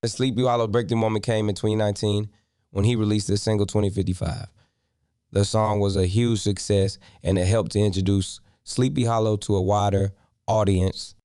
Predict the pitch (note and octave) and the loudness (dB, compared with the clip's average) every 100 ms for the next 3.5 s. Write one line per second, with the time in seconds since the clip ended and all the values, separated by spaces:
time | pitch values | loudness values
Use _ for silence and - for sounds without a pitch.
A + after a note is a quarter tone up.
0 | - A2+ G#2+ F#2 - F2+ F2 _ _ _ | -8 -4 -2 -2 -2 -4 -4 _ _ _
1 | - - D3 C#3+ C#3 C3 B2+ A#2 F#2+ G2+ | -8 -2 0 2 2 2 2 0 -2 -2
2 | G#2 B2+ A2+ G#2 G#2 A2 - G2 G#2 G2+ | 0 0 2 2 2 0 -2 -2 0 0
3 | G2 F#2+ F#2 E2+ | 0 2 0 -2